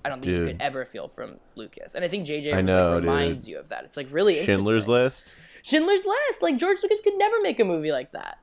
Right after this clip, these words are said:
Speaker 1: <laughs> Like, actually.
Speaker 2: Yeah.
Speaker 1: One, 'cause he's not a good enough filmmaker, like, at all, but, like, also just, like, what would that mean? Like, who is George Lucas? Like, what would it mean for George Lucas to do something personal? <laughs> He's
Speaker 2: Yeah.
Speaker 1: so impersonal. The thing you associate with him is a brand, is a product, you know?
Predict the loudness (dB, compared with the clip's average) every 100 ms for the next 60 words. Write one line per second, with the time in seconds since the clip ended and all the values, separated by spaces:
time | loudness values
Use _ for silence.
0 | -10 -2 -2 0 -2 0 -2 -2 -12 -14
1 | -12 -8 -4 -2 -4 -4 -2 -2 -2 -6
2 | -2 -2 -2 -6 -6 -8 -8 -8 -10 -10
3 | -12 -10 -8 -8 -8 -10 -12 -8 -6 -4
4 | -6 -12 -12 -12 -10 -12 -14 _ _ _
5 | _ _ _ _ _ _ -8 -2 -2 0
6 | 0 0 -8 -8 -8 -6 -6 -4 -6 -6
7 | -6 -6 -8 -10 -10 -10 -14 -20 -18 -20
8 | -10 -10 -6 -6 -4 -4 -6 -10 -8 -6
9 | -6 -6 -12 -14 -16 -10 -10 -8 -10 -10
10 | -16 -14 -14 -14 -14 -14 -18 _ -16 -16
11 | -18 -20 -20 -20 -20 -6 0 2 2 0
12 | 0 -4 -4 -6 -4 -6 -8 -8 -14 -10
13 | -8 -4 0 0 -2 -4 -6 -4 -4 -4
14 | -6 -8 -10 -6 -6 -4 -6 -4 -4 -6
15 | -8 -12 -8 -10 -12 -6 -4 -4 -10 _
16 | -18 -14 -10 -10